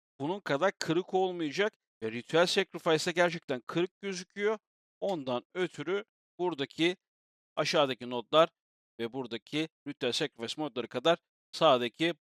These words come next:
Blood Boil nodu efektif gözükmüyor. Tabii ki duruma göre ve keyfinize göre tercih de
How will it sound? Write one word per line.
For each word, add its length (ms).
Blood 240
Boil 180
nodu 360
efektif 420
gözükmüyor. 680
Tabii 280
ki 340
duruma 240
göre 240
ve 80
keyfinize 540
göre 220
tercih 580
de 100